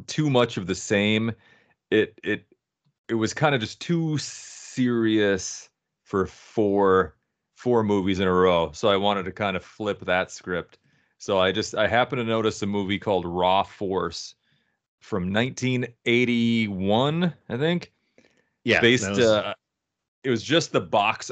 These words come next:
Speaker 1: art caught my attention because it looked like an old N E S game, like the cover of, uh, Double Dragon or something.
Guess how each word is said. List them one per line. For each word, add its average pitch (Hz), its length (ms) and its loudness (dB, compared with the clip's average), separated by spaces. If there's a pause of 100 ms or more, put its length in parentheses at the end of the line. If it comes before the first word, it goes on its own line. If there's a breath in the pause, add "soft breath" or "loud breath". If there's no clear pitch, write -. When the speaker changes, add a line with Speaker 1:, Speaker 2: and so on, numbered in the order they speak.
Speaker 1:
art 104 380 -2
caught 92 240 -2
my 90 140 0
attention 87 440 -6
because 95 220 -4
it 110 140 0
looked 117 400 0 (100)
like 104 220 0
an 101 80 0
old 101 340 2
N 101 180 -2
E 95 140 -2
S 95 240 -2
game, 101 340 -6
like 92 200 -6
the 98 80 -8
cover 95 400 -2
of, 80 140 -6 (240)
uh, 95 180 -4 (100)
Double 95 280 0
Dragon 92 500 0
or 101 80 -4
something. 98 540 -6